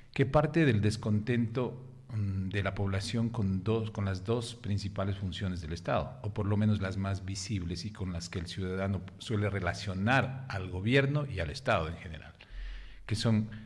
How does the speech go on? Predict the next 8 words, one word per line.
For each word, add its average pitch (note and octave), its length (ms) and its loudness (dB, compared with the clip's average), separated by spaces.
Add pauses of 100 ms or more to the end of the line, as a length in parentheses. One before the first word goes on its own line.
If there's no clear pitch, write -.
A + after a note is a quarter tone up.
(300)
la G#2 200 2
presidencia D3 840 4 (720)
y B2 200 2
la F2+ 600 2 (240)
Asamblea F#2+ 460 0
Nacional, F#2+ 680 0 (320)
los A2+ 320 2
dos C3+ 420 -2